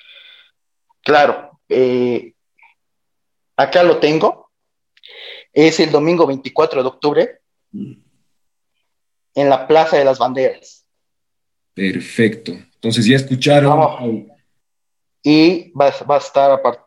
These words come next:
Speaker 1: va a ser, va a estar a partir de las nueve. Sí, de las nueve, eh, en la, en la Plaza de las Banderas.
Speaker 2: Perfecto. Entonces ya lo escucharon, audiencia de la Cato Podcast.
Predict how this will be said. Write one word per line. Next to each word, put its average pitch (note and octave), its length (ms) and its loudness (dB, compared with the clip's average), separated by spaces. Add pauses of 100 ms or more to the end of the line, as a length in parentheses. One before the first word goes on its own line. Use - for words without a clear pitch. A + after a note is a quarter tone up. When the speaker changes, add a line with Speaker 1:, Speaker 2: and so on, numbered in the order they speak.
(120)
Speaker 1:
va C3 280 2
a B2 40 0
ser, C3 220 -4
va B2+ 240 -8
a - 20 -2
estar C3 240 2
a B2 80 -2
partir C3 460 -6
de B2+ 100 -2
las - 640 -2 (760)
nueve. D#3 600 2 (400)
Sí, - 320 -2
de C3+ 100 2
las B2+ 220 0
nueve, C#3+ 320 0 (840)
eh, B2 600 0
en B2 160 -4
la, - 40 2
en C3+ 140 -4
la C3 120 -2
Plaza C#3 260 -2
de C3 60 0
las B2+ 120 -8
Banderas. A#2+ 500 -2 (1700)
Speaker 2:
Perfecto. G2 560 -6 (360)
Entonces A#2+ 340 0
ya B2+ 120 4
lo C3+ 80 4
escucharon, C3+ 500 2
audiencia A#2 320 2
de G#2+ 80 0
la G2+ 100 2
Cato A2+ 300 -8
Podcast. B2+ 580 0